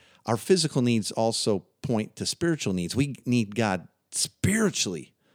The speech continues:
right? Most of our physical needs, by the way, point to deeper spiritual realities in our lives too. I don't know if you've ever noticed that. Every physical need you have is a picture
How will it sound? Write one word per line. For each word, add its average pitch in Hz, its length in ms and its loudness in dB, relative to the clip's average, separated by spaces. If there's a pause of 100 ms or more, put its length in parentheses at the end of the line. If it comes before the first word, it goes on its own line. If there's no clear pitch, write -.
(300)
right? 113 220 4
Most 156 280 6
of 277 100 2
our 240 100 6
physical 156 520 2
needs, 92 300 0
by 98 180 2
the 95 100 2
way, 90 280 2 (300)
point 135 400 2 (380)
to - 140 0
deeper 131 520 0
spiritual 131 880 4
realities 95 840 2
in 87 140 -4
our 82 120 -2
lives 80 340 -4
too. 85 280 0 (720)
I 90 60 -4
don't 101 60 2
know 107 40 0
if 104 80 -4
you've 101 140 4
ever 95 200 2 (160)
noticed 113 320 2
that. 151 280 2 (580)
Every 180 180 6
physical 170 500 6
need 139 280 4
you 123 100 4
have 113 260 4
is 98 120 -2
a 101 60 -6
picture - 480 -2